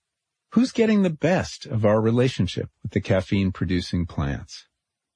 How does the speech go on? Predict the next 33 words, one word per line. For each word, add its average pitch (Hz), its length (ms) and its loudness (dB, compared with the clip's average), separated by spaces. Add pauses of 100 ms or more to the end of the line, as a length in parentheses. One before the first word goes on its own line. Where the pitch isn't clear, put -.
(380)
There 196 200 6
are 196 140 6
a 180 60 4
few 269 440 4
different 170 420 2
ways 123 400 6
to 110 140 2
attack 110 380 0
this - 180 -6
question, - 520 -4 (300)
but 170 120 4
a 180 40 4
good 240 240 2
one 165 240 4
is 123 160 2
to 131 160 4
attempt 127 340 2
to 120 100 -2
answer 123 360 2
a 110 60 4
second 143 560 0
related 131 480 2
question. - 520 -6 (540)
Has 139 160 2
the 160 120 0
discovery 180 560 2
of 190 100 -2
caffeine 143 500 2
by 131 140 4
humans 123 680 0
been 131 120 4
a 113 60 4
boon 175 600 4